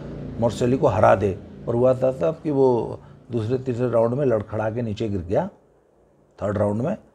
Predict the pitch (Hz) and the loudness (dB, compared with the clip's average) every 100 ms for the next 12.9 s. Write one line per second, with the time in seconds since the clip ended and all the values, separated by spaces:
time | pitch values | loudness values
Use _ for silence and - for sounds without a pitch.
0 | _ _ _ _ - 110 117 117 117 - | _ _ _ _ 0 4 6 4 2 -2
1 | - 120 113 117 117 113 127 110 - - | -2 -2 0 2 2 0 -4 -10 -14 -8
2 | 113 113 113 110 120 113 104 123 160 - | -6 -4 -2 -2 0 -2 -2 0 2 2
3 | 117 - 143 - 131 117 110 107 98 95 | 2 2 0 2 4 4 0 -6 -10 -12
4 | 131 - 95 80 65 - - _ _ _ | -12 -8 -6 -6 -8 -12 -16 _ _ _
5 | _ _ _ _ _ _ _ 110 120 - | _ _ _ _ _ _ _ 0 2 2
6 | 139 - 147 - 113 135 110 131 127 110 | -4 -4 -6 -4 2 2 4 2 2 2
7 | 117 123 135 - - - 104 113 120 117 | 2 2 -2 -6 -16 -12 -8 -2 2 2
8 | 117 120 123 117 107 123 120 117 120 110 | 2 2 4 4 4 2 0 0 -4 -2
9 | 107 104 120 113 113 - 139 160 117 135 | 0 4 4 4 2 2 2 2 0 -4
10 | 117 156 151 123 113 - 147 202 - - | 0 2 4 2 2 2 2 2 0 -14
11 | - 104 127 113 104 101 101 113 165 120 | -10 -4 -2 0 0 0 -2 -4 -4 -4
12 | - 90 101 131 - 76 69 73 | -6 -8 -6 -6 -2 -2 -2 -8